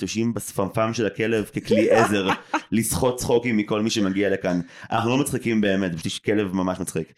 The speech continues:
Speaker 2: אז פעם הבאה, כשנ-, בפעם הבאה שיהיה לייב, ואם אנחנו, אם זה יקרה, אז נשחרר שם כלבים, ואז
Speaker 1: כן.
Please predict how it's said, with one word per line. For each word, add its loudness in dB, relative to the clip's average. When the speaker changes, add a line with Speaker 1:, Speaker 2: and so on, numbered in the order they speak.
Speaker 2:
אז 0
פעם 2
הבאה, 0
כשנ-, -2
בפעם 2
הבאה 0
שיהיה 0
לייב, 0
ואם -2
אנחנו, -8
אם 4
זה 0
יקרה, 2
אז 0
נשחרר 0
שם 0
כלבים, 0
ואז 2
Speaker 1:
כן. 2